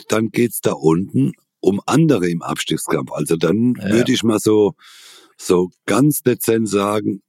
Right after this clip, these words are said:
Speaker 1: ich glaube nicht, dass Heidenheim irgendwas mit dem Abstieg zu tun hat, weil, äh, zwanzig Punkte nach der Vorrunde, also das muss ich sagen, äh, äh, Wahnsinn. Und, und für Köln nochmal, wir können auch gleich mal gucken, Köln und,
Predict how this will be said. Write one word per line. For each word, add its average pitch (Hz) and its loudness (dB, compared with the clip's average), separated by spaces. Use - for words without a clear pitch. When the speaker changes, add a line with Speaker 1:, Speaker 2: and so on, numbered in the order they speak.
Speaker 1:
ich - -10
glaube 92 -2
nicht, - -2
dass 104 -2
Heidenheim 101 0
irgendwas 95 -2
mit 98 2
dem 82 -8
Abstieg 104 -6
zu 90 -2
tun 67 -6
hat, - -14
weil, 69 -6
äh, 67 -4
zwanzig 110 0
Punkte 107 0
nach 104 -2
der 87 -2
Vorrunde, 90 0
also 87 0
das 85 -4
muss 92 0
ich 85 -4
sagen, 87 -2
äh, 80 -4
äh, 78 -4
Wahnsinn. 123 0
Und, 101 -2
und 92 0
für 90 2
Köln 104 0
nochmal, 104 0
wir 87 0
können 90 -2
auch 82 -2
gleich 85 -2
mal 80 -2
gucken, 80 -4
Köln 85 2
und, 78 -4